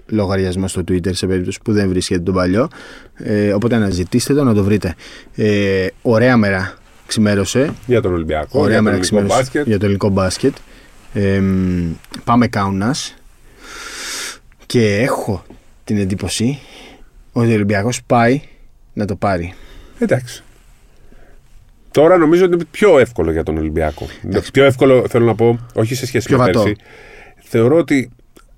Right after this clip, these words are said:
Speaker 2: ήταν, η πίεση μεγάλη ήταν να πάει στο Final Four.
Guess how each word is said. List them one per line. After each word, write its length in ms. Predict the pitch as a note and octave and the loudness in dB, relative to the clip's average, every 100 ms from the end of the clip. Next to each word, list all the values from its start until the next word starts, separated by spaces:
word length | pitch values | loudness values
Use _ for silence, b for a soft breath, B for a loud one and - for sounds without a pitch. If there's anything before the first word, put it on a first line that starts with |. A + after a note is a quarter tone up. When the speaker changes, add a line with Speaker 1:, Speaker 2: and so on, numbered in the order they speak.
| - - | -20 -14
Speaker 2:
ήταν, 300 | - A2+ C#3 | -6 -2 0
η 140 | A#2 A#2+ | 2 2
πίεση 300 | D3 E3 - | 4 4 4
μεγάλη 300 | B2 A#2 D3 | 2 4 4
ήταν 140 | C#3 C3+ | 2 0
να 80 | |
πάει 120 | B2 C#3 | 0 0
στο 140 | B2+ | -2
Final 220 | B2+ A#2 A2+ | -2 0 0
Four. 220 | A#2 G2+ | 0 0